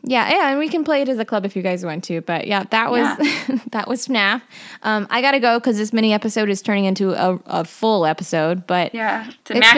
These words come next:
Speaker 1: been
Speaker 2: episode real quick. <laughs>
Speaker 1: it's, it's been really fun. I had a good time. And I
Speaker 2: Yeah.
Speaker 1: like having this opportunity to talk about whatever we want. So, uh, all right. Well, that's it.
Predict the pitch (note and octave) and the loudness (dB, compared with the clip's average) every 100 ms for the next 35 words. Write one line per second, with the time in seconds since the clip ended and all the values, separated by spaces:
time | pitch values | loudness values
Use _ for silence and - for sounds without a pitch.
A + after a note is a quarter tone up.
0 | C#4 D4 D4 - F#3+ G#3+ C#4+ C#4+ F3 - | 6 0 -2 -4 -2 0 2 2 2 0
1 | E4+ D4+ D4 C4 B3+ D4 - D#4+ D4+ D4 | 0 2 2 2 0 0 2 0 2 2
2 | E4+ A#3 A3+ G3+ - B3+ C4+ A#3 - - | 2 2 2 2 0 0 0 -2 -4 -8
3 | - - F#3 - - - - B3 A#3+ F#4+ | -8 -6 -8 -8 -12 -10 0 2 6 8
4 | C4+ A3+ A3 A#3 G#3 G#3+ G#3 G3+ F3+ F#3 | 8 4 2 2 2 2 0 0 0 -2
5 | F#3 E3+ F3 F3 E3+ D3 D3 - - F3 | 0 -2 -2 -2 -4 -4 -8 -8 -2 -2
6 | E3+ - - - - - - G#3+ G#3 - | -2 -6 -16 -20 -20 -6 2 2 2 -4
7 | - _ _ _ - G#2 G#2+ G#2+ - _ | -10 _ _ _ -12 -8 -8 -10 -14 _
8 | _ - - D4 D#4+ F4 - D4 C4+ | _ -20 -8 -2 0 0 2 2 2